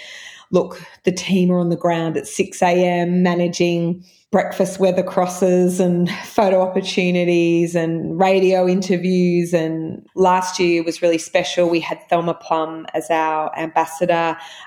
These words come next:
and we managed to get her onto the project, which is obviously such a huge win to get your talent onto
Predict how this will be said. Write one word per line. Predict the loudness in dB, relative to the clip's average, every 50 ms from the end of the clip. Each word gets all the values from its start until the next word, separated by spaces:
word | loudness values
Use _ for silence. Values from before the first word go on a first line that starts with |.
| _ _
and | -2 -2 0 0
we | 0 0 0 -2 -2 -4 -6 -8 -12 -18 _
managed | -10 -6 -4 -2 -2 -2 -2 -4 -8
to | -4
get | -2 -2 -2 0
her | -2 -2
onto | -4 -4 -6 -4
the | -6 -6
project, | -2 0 0 0 2 0 -2 -2 -2 -6 -8
which | -8 -8 -6 -6
is | -8 -8 -8 -8 -8
obviously | -6 -4 -6 -6 -6 -8 -6
such | -6 -6 -8 -8 -10
a | -14
huge | -8 -6 -6 -6 -6 -4 -2
win | 0 0 2 2 2 2 0 0 -2 -8 -14 -18 -18 -10
to | -8 -4
get | -2 0 -2 -2 -2
your | -2 0 0 2 2 0 -2 -4
talent | -6 -4 -2 -2 -2 -2 -4 -6 -8 -8 -6 -6
onto | -4 -4 -6 -4 -4 -2 -2 -2 -4